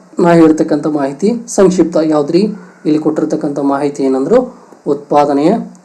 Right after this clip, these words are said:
ಅರ್ಥ, ಆಮೇಲೆ ಉತ್ಪಾದನಾ ಬಿಂಬಕ ಅಂದ್ರೆ ಏನು, ಉತ್ಪಾದನಾ ಬಿಂಬಕದ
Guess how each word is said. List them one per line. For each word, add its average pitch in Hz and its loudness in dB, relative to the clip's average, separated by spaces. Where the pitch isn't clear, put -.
ಅರ್ಥ, 143 -2
ಆಮೇಲೆ 139 -2
ಉತ್ಪಾದನಾ 139 -2
ಬಿಂಬಕ 139 2
ಅಂದ್ರೆ 131 -2
ಏನು, 143 2
ಉತ್ಪಾದನಾ 139 -2
ಬಿಂಬಕದ 135 -2